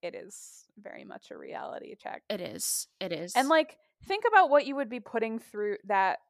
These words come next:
Speaker 1: that baby through that, like, was not going to, like, live a life.
Speaker 2: And not even name her. I couldn't believe that they wouldn't name her.
Speaker 1: Yeah, I don't know how you could, like, feel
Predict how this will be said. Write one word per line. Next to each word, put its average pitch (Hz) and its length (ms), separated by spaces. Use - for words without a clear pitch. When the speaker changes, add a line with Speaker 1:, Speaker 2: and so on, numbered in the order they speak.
Speaker 1:
that 202 240
baby 196 280
through 185 460
that, 185 220
like, - 420
was 190 720
not 190 280
going 180 300
to, 185 120
like, - 300
live 190 420
a - 140
life. - 520
Speaker 2:
And 208 160
not 202 180
even 190 280
name 175 220
her. 165 220
I 170 120
couldn't 208 340
believe 170 300
that 175 120
they 175 120
wouldn't 170 240
name 165 180
her. 160 160
Speaker 1:
Yeah, 262 140
I 262 120
don't 349 200
know 294 160
how 269 240
you 247 180
could, 226 240
like, 220 140
feel 214 460